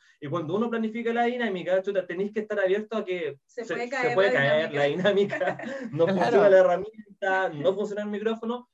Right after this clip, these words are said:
Speaker 1: pero no te pongáis nervioso, es como que normalicemos ese
Speaker 2: Sí.
Speaker 1: tipo de cosas,
Speaker 3: Claro.
Speaker 1: que los estudiantes se sientan cómodos contigo cuando te pasen eso, como, "Profe, no se preocupe, mire, lo ayudamos, profe, lo esperamos, o hagámoslo de otra manera, ni un problema",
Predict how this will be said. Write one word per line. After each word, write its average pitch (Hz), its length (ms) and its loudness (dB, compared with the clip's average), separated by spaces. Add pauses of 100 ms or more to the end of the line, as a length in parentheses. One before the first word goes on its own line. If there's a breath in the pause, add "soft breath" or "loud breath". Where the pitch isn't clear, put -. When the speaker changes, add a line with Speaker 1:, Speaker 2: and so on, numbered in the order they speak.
Speaker 1:
pero 165 160 -4
no 208 80 -2
te 240 80 2
pongáis 233 300 -2
nervioso, 220 520 -6
es 185 120 -2
como 202 200 -4
que 190 120 -2
normalicemos 185 680 -4
ese 214 80 -4
Speaker 2:
Sí. 220 100 -4
Speaker 1:
tipo 226 180 -2
de 214 60 -6
cosas, 233 480 0 (160 soft breath)
Speaker 3:
Claro. 123 200 -6
Speaker 1:
que - 60 -4
los 165 120 -2
estudiantes 190 440 0 (180)
se - 60 -20
sientan 190 420 -4
cómodos 202 400 -4
contigo 208 520 -8
cuando 156 200 -6
te 143 120 -6
pasen 190 260 -4
eso, 214 180 -6
como, 196 280 -8
"Profe, 233 260 -6
no 220 80 -4
se 214 120 -4
preocupe, 226 500 -4
mire, 220 240 -4
lo 208 80 -4
ayudamos, 226 680 -2 (100)
profe, 233 240 -2
lo 202 100 -2
esperamos, 233 840 -4
o 196 160 4
hagámoslo 220 380 2
de 226 60 2
otra 220 120 -2
manera, 220 320 -2
ni 202 120 -6
un 220 120 -4
problema", 233 580 -4